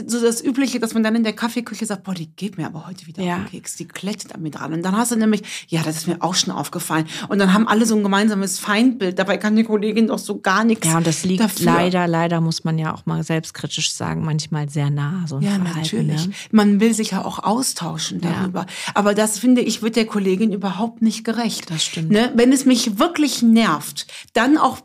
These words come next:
Speaker 1: dann, dann sprich es von mir aus gerne an und sag, „Sei mir nicht böse,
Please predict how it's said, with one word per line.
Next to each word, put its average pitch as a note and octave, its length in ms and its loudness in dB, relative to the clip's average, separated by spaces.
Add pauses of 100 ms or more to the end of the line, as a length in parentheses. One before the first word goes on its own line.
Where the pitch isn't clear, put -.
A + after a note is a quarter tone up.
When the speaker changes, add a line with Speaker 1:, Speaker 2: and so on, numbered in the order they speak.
(160)
Speaker 1:
dann, A#3+ 340 -4
dann A#3 200 4
sprich D4+ 340 2
es - 160 -2
von B3 160 4
mir B3 160 6
aus B3+ 140 -2
gerne A#3 260 2
an B3 140 0
und A3+ 180 0
sag, A#3 180 -4
„Sei A3+ 120 -4
mir A3 140 0
nicht G#3 240 -6
böse, A3 340 -6